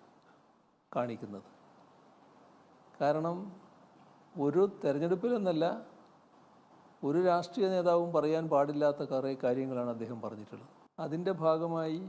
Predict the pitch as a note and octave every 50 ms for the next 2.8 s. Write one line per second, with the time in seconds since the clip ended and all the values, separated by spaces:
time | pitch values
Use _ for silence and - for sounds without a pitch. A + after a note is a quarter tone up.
0 | - - - - - - _ _ _ _ _ _ _ _ _ - D#3 C3+ C3+ C#3+
1 | D#3+ D#3+ D#3 D3+ D3+ D3+ D#3 D3+ D3 - D#3+ C#3 C#3+ C3+ - D3 C3+ B2+ B2+ B2+
2 | C3 B2+ B2+ A#2+ A#2+ A2+ A2 A2+ A2 A#2+ - - A#2 A2 A2 B2